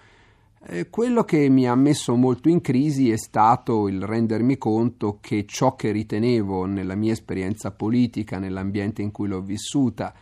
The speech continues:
emendabile, modificabile, anzi ai tempi pensavo di poterlo io, se non da solo, con i miei amici, cambiare da capo ai piedi, beh no, si è dimostrato invece qualcosa di fortemente resistente al cambiamento, qualcosa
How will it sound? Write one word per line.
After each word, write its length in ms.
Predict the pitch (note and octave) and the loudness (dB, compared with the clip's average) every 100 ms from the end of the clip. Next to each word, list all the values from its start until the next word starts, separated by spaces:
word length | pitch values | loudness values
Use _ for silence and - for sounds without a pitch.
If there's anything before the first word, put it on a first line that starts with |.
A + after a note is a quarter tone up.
| _ _ _ | _ _ _
emendabile, 1040 | - A2+ G#2 G#2+ A2 B2 A2+ G#2+ A2+ A2 A2 | -4 -2 0 0 4 4 4 0 -2 0 -2
modificabile, 1080 | G#2 A2 G#2 G2+ B2+ A#2 G2+ G#2+ G#2 G#2 | -2 -4 -6 -4 2 4 2 -2 -4 -4
anzi 460 | - A2+ G2 G2+ - | -4 -4 -4 -10 -12
ai 200 | F#2 F2+ | -12 -14
tempi 340 | - F#2+ G#2 | -12 -12 -12
pensavo 540 | F#2 G2 G2 G#2+ G#2 G2+ | -14 -12 -10 -8 -6 -8
di 80 | G2 | -12
poterlo 1000 | G2 G2 A2 G#2+ G2+ G2 F2+ F#2 F#2 F#2 | -14 -12 -10 -10 -10 -12 -14 -16 -20 -12
io, 580 | A2 B2 A2+ G2 F2+ G#2+ | -2 0 0 -2 -6 -12
se 160 | - | -10
non 200 | G#2+ A2 | -4 -2
da 100 | A2+ | -2
solo, 420 | G#2+ - B2 A2+ G2+ | -2 0 0 0 -2
con 160 | G#2+ | -4
i 60 | G#2 | -2
miei 180 | A2 A2+ | -2 -2
amici, 580 | G#2 A#2 A#2 - G2+ - _ _ _ | 0 -2 -2 -4 -6 -6 _ _ _
cambiare 560 | - G#2+ G2+ A#2 A2+ G2+ | -6 -4 0 2 0 -2
da 140 | G#2+ | -6
capo 240 | - G#2+ A2+ | -6 -4 -2
ai 100 | A2+ | -2
piedi, 840 | B2 A#2 A#2 B2+ C#3 A2+ G2 F#2 | 0 2 2 4 4 4 0 -2
beh 180 | G2+ A#2+ | -2 -4
no, 240 | G2+ F2 - | -4 -12 -16
si 160 | - G#2 | -12 -8
è 60 | |
dimostrato 560 | G#2+ G2+ G#2 - G#2+ G#2+ | -4 -2 -4 -2 -4 -2
invece 320 | G#2 G2+ G2+ | -2 -2 -4
qualcosa 480 | G2+ F#2+ - G2 G#2 | -4 -6 -4 -6 -4
di 80 | G2 | -4
fortemente 680 | G#2+ F#2+ - G2 G2 G#2 G2+ | -8 -14 -8 -4 -4 -4 -6
resistente 640 | A2 G#2+ G#2 - G2+ G#2+ | -6 -6 -8 -8 -8 -8
al 100 | F#2+ | -10
cambiamento, 720 | - G2 G#2+ A#2 A#2 D3 - G#2 | -10 -6 -2 0 0 0 -2 -6
qualcosa 600 | F#2 G#2+ - G#2+ A2+ | -8 -10 -4 -2 -2